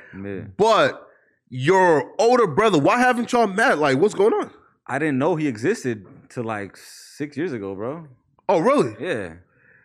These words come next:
Speaker 2: Now, like, how did he?
Speaker 1: He's
Speaker 2: Okay.
Speaker 1: like, he's, like, twelve years older than me too, eleven years older than me. He's, like, forty something, forty-one, forty-two or something like that.
Speaker 2: And how did that happen though? Like, did he, like, like, call you or something and say, "Yo, hey, you know, yo, like, I'm your brother" type shit?
Speaker 1: My mom showed me him on Facebook. She's like, "This is your brother."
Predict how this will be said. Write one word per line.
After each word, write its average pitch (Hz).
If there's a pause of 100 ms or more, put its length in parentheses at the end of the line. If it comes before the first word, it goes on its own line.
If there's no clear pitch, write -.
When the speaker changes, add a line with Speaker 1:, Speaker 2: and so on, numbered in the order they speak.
(260)
Speaker 2:
Now, 160
like, 185
how 247
did 277
he? 262
Speaker 1:
He's 190
Speaker 2:
Okay. 208
Speaker 1:
like, 135 (360)
he's, 170
like, 127
twelve 160
years 151
older 135
than 104
me 101
too, 139
eleven 127
years 117
older 127
than 90
me. 101
He's, 131
like, 131
forty 131
something, 110
forty-one, 107
forty-two 104
or 90
something 90
like 80
that. 80 (160)
Speaker 2:
And 160
how 220
did 185
that 226
happen 165
though? 123
Like, 127
did 139
he, 175
like, 131
like, 123
call 185
you 190
or 190
something 185
and 175
say, 170
"Yo, 160
hey, 156
you 139
know, 135
yo, 135
like, 127
I'm 139
your 127
brother" 147
type 147
shit? 160
Speaker 1:
My 110
mom 139
showed 147
me 151
him 151
on 131
Facebook. 101
She's -
like, 98
"This 120
is 117
your 110
brother." 131